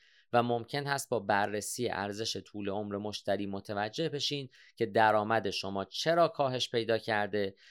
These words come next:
یا چرا با گذشت زمان اشتراک‌های کمتر یا محصولات و سرویس و کالای کمتری از شما خریداری شده.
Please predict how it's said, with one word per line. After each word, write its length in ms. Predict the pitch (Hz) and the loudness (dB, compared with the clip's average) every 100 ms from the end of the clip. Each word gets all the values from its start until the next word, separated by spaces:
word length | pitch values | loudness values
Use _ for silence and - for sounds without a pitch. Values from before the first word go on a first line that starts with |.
| - | 0
یا 140 | 143 | 2
چرا 400 | 156 - 156 113 | 2 4 6 6
با 160 | 92 98 | 4 2
گذشت 480 | 95 92 95 - 98 | 0 0 0 -2 -4
زمان 460 | 87 92 95 95 - | 0 0 0 -4 -4
اشتراک‌های 1000 | 101 - - 104 104 104 - 113 123 117 | -2 -2 0 2 2 2 -4 -2 -2 -2
کمتر 760 | - 104 98 98 123 131 127 - _ | -2 -2 -2 -4 2 2 2 -6 _
یا 180 | 117 120 | 2 2
محصولات 760 | 110 98 95 - 107 104 113 - | 4 0 -2 -6 -6 -2 0 -2
و 60 | |
سرویس 540 | 117 - 95 90 101 - | -6 -4 -4 -6 -8 -6
و 60 | |
کالای 540 | 107 - 98 92 95 104 | -8 -6 -4 -2 -4 -6
کمتری 640 | - 104 101 101 156 139 | -4 -4 -4 -4 0 2
از 160 | 80 - | 0 -2
شما 240 | 85 80 | -6 -6
خریداری 560 | - 73 73 73 64 67 | -6 -6 -6 -8 -8 -8
شده. 340 | - 58 - | -12 -14 -18